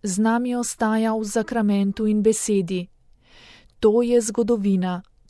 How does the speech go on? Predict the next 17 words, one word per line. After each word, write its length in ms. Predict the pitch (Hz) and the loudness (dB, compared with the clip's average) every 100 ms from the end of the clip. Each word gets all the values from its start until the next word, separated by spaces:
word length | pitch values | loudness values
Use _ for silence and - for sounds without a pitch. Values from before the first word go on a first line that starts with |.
| _ | _
to 300 | - 202 208 214 | 0 2 0 0
je 180 | 220 | 0
spomin 480 | 214 - 220 226 247 | 0 0 0 0 -2
na 120 | 247 | -4
Božjo 400 | 220 190 190 214 | -2 -2 0 0
dobroto, 680 | 196 185 185 220 226 226 196 - | 0 -2 2 2 2 0 -2 -4
ki 160 | - 214 | -4 0
nam 200 | 214 208 | 2 2
zagotavlja 720 | 196 202 214 240 226 220 196 | 2 0 0 0 0 0 0
njegovo 500 | 185 190 196 185 196 | 0 0 -2 -2 0
dobroto, 680 | 190 185 202 202 202 196 185 - _ - | 0 0 2 0 0 -2 -2 -10 _ -6
kajti 320 | 214 196 208 | -4 -2 0
njegova 460 | 196 190 196 190 | 0 0 -2 -2
ljubezen 720 | 190 185 175 208 208 240 226 | -2 -2 0 0 0 -2 -2
traja 440 | 214 226 202 196 208 | -2 -2 0 0 0
na 120 | 220 | -2
veke, 520 | 208 208 180 196 185 | 0 -2 0 -4 -6